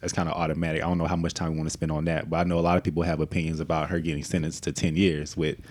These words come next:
possible parole at five. So, do we wanna start there?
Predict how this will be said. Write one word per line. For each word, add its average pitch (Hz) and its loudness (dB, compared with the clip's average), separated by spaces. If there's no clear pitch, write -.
possible 82 2
parole 92 6
at 65 -4
five. 82 2
So, 76 0
do 85 0
we 90 6
wanna 87 6
start 87 6
there? 165 10